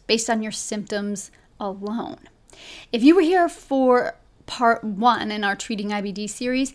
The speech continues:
you might remember I mentioned a clinician and a researcher named Doctor Alessio Fasano. He's the man who started this whole leaky gut conversation. And thanks to his research,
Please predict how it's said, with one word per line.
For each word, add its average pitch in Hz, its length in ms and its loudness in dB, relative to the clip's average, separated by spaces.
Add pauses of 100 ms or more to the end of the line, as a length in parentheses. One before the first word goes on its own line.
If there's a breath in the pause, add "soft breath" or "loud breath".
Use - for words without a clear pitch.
(220 loud breath)
you 226 140 0
might 254 240 0
remember 247 640 2
I 214 80 -8
mentioned 214 560 -4
a 190 140 -6
clinician 220 720 -4
and 208 120 -8
a 208 60 -6
researcher - 600 -4
named 226 540 -2 (300 loud breath)
Doctor 202 340 2
Alessio 208 440 -4
Fasano. - 680 -6 (380 loud breath)
He's 370 300 6
the 392 100 2
man 302 200 6
who 262 80 4
started 214 460 -2
this 208 280 -4
whole 226 460 4
leaky 233 320 -2
gut 202 320 -2
conversation. - 760 -8 (480 loud breath)
And 220 180 -2
thanks 262 240 2
to 269 100 0
his 320 380 0
research, 208 560 -2